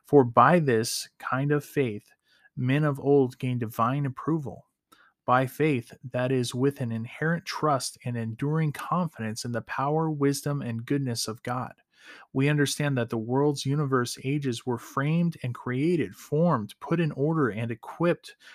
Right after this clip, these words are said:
for their intended purpose by the word of God, so that, so that what is seen was not made out of things which are visible."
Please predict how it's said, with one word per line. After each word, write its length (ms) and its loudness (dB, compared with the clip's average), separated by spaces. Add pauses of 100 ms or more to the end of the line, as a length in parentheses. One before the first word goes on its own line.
(160)
for 200 4
their 180 2
intended 540 -2
purpose 420 -4
by 380 -2
the 140 0
word 180 0
of 140 -6
God, 480 -4
so 280 -4
that, 300 0 (1080)
so 180 0
that 200 4
what 160 2
is 220 2
seen 640 0
was 220 -2
not 220 2
made 480 0
out 160 0
of 140 -4
things 400 -4
which 240 -2
are 120 0
visible." 600 -6